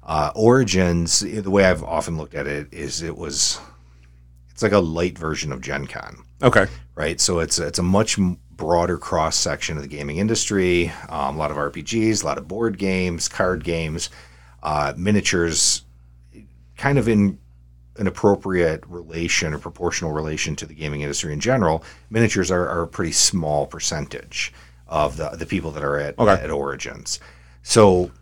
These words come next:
Speaker 1: so it gave us an opportunity to, you know, show off our figures to a lot of people who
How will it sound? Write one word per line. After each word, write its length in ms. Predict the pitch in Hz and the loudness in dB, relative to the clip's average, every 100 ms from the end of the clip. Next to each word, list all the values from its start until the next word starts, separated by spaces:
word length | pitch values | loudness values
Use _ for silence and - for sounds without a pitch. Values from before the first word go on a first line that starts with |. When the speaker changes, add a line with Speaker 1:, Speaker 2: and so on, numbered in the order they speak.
| - | -8
Speaker 1:
so 140 | - 123 | 4 4
it 80 | |
gave 160 | 104 131 | 6 4
us 100 | 120 | 4
an 60 | 107 | 2
opportunity 460 | 90 - 98 87 | 0 -2 0 0
to, 320 | 78 87 76 80 | -4 -6 -6 -6
you 80 | - | -4
know, 60 | 76 | -2
show 220 | - 87 | 0 2
off 140 | 78 | 0
our 80 | 80 | -2
figures 460 | - 98 85 80 - | -2 -2 0 -2 -4
to 140 | 87 | -4
a 20 | |
lot 340 | 73 73 85 90 | -4 0 0 0
of 80 | - | -2
people 340 | 101 98 69 | -6 -8 -16
who 480 | - 80 73 71 | -18 -16 -16 -16